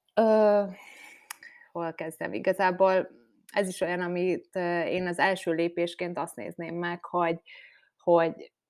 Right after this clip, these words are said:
most ki, mi, kinél mi számít hisztinek, de, de mondjuk, ö, pont ezt határozni meg, hogy, hogy, ö, mennyire van veszélybe például a gyerek. Nálam, nálam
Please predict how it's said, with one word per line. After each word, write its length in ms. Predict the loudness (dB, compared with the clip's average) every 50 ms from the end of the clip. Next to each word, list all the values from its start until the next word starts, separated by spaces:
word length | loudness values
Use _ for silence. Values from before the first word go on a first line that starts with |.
| _ _
most 320 | _ -8 -8 -8 -8 -12 _ _
ki, 160 | -6 -4 -2
mi, 540 | -2 0 0 0 0 0 0 0 -2 -4 -6 _ -10 -10 -10 -8
kinél 400 | -8 -6 -4 -2 -2 -2 -2 -4
mi 200 | -4 -4 -4 -6
számít 360 | -4 -2 -2 -2 -2 -4 -6 -8
hisztinek, 640 | -8 -8 -8 -6 -4 -2 0 2 2 2 0 -4 -12 -20 -18 -18 -18 -18 -18 -20 -20 _ _ _
de, 560 | 6 10 12 12 12 12 12 12 12 12 8 6
de 80 | 4 4
mondjuk, 520 | 4 4 2 2 2 0 0 -2 -2 2
ö, 760 | 4 6 6 6 6 6 6 6 6 6 4 4 4 2 0 -4 -10 _ _ _ _ _ _ _ _ _ _
pont 240 | 0 2 2 4 2
ezt 200 | 2 2 0 0
határozni 600 | -2 0 2 4 2 4 4 2 -2 -2 -4 -4
meg, 320 | -4 -4 -6 -6 -8 -8
hogy, 400 | -4 0 0 2 2 0 -2 -6 -6
hogy, 400 | -2 0 0 0 -2 -2 -2 -2
ö, 400 | 0 0 0 0 0 -2 -2 -4 -6 -10 -14 _ _ _ _ _ _ _ _ _ _ _ _ _ _ _ -4
mennyire 380 | -2 0 0 2 4 4 4
van 160 | 4 4 4
veszélybe 460 | 2 2 0 0 -4 -8 -6 -4 -4 -6
például 480 | -4 -4 -6 -4 -2 -2 -2 -2 -2
a 60 | -4
gyerek. 400 | -4 -4 -4 -2 -2 -4 -6 -8
Nálam, 440 | -8 -4 -2 -2 0 0 -2 -4 -6
nálam 480 | -6 -4 -2 -2 0 0 -2 -4 -6